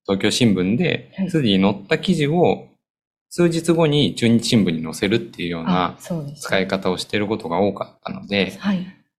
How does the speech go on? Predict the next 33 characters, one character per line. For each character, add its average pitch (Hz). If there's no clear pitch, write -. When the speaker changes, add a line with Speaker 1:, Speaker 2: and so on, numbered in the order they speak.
Speaker 1:
あ 110
の、 101
つ 175
ま 127
り、 90
東 165
京 165
本 160
社 -
で 87
一 87
度 131
校 135
閲 131
を 135
終 127
え -
て 123
商 147
品 -
と -
し -
て、 104
Speaker 2:
は 95
い。 120
Speaker 1:
も 127
う 107
出 104
来 -
上 156
が 156
っ 156
た 139